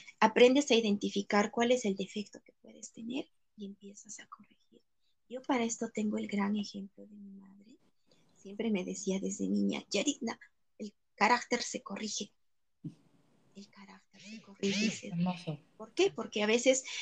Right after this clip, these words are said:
Speaker 1: mm, eh, gritamos, somos impulsivas o, o nos ponemos sensibles. Y me decía, "El carácter se corrige".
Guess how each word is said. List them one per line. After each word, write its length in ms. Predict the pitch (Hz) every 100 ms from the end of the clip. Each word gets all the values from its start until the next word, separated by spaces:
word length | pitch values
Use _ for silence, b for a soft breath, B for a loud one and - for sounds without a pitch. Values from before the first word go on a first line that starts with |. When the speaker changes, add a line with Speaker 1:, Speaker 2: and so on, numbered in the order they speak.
| B B _ -
Speaker 1:
mm, 520 | 220 220 214 208 208
eh, 840 | - _ _ - - 117 156 160 202
gritamos, 540 | 262 269 302 285 277
somos 240 | 269 254 254
impulsivas 680 | 233 233 254 - 233 -
o, 80 | 262
o 260 | 226 202 220
nos 220 | 233 226
ponemos 380 | 226 233 254 262
sensibles. 540 | 208 208 - - -
Y 40 | -
me 80 |
decía, 240 | - - -
"El 120 | 208
carácter 460 | - 226 240 - 277
se 140 | - _
corrige". 280 | _ _